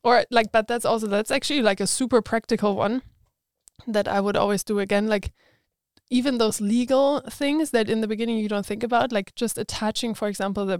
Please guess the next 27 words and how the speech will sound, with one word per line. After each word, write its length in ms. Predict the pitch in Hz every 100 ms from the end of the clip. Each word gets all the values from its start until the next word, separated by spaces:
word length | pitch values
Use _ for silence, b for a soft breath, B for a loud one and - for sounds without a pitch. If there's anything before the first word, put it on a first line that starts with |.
| -
pool 340 | - 262 262
agreement, 680 | - 190 196 202 196 254 - - _ _ _ _
even 260 | 240 233 233
if 160 | 220
it's 180 | 220 208
not, 200 | 214 214
like, 260 | 208 196 - _
if 120 | 220 202
it's 120 | -
just 200 | 214 214
a 40 |
convertible 540 | - 202 208 233 208 190
note 160 | 190
or 60 | 196
something, 400 | 196 196 208 240 B B B -
already 380 | 202 202 214 214
attaching 460 | 190 226 220 214
the, 180 | 202 190 - _ -
the 160 | 208
pool 440 | 185 - 269 262 262 _ _ _ -
contract 720 | - 220 220 - 196 - -
basically 440 | 220 214 208 202 -
to 200 | 262 262
those 240 | 220 180
convertible 540 | - 196 190 185 196 190
notes, 220 | - -
right, 240 | 202 233